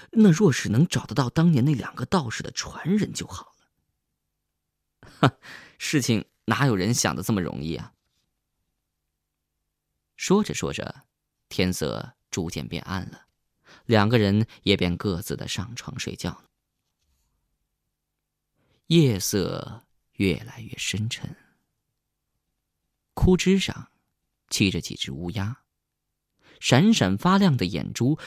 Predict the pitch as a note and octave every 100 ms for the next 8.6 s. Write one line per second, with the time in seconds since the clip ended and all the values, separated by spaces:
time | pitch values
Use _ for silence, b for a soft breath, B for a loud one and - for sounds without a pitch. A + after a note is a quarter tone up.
0 | B - F2+ G2+ A2+ C3 D3+ A2+ F#2+ D#2+
1 | - G#1+ - - A2 F2+ - F2+ - _
2 | - - - - - _ _ _ _ _
3 | _ _ _ _ _ _ _ _ - A#2+
4 | A2 G#2+ D3+ A#2+ F#3 F3 F3+ - A2 F#2+
5 | G2 - F#2+ F2 - F#3 F3+ F2 - F2
6 | A#2 F3+ G3+ - - C2+ B B - F#2
7 | E2 - D#2 - - A#2 - - - -
8 | - - - - - -